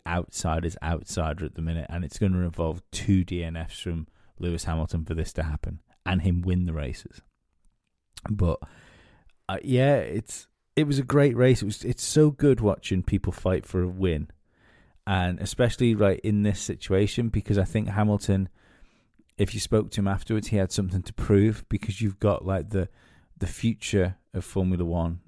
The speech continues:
in Max Verstappen, and you've got Lewis Hamilton wanting to say, "That's great,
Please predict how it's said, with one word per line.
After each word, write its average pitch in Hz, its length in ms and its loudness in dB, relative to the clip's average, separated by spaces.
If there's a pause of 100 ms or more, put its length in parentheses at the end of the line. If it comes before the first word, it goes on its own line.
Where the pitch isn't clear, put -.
(100)
in 90 120 0
Max 87 240 -2
Verstappen, 90 600 -4 (640)
and 98 200 0
you've 95 180 0
got 87 320 -2 (280)
Lewis 101 300 4
Hamilton 92 540 -2
wanting 85 280 -2
to 104 80 -12
say, 87 460 -2 (480)
"That's - 260 -10
great, 90 520 4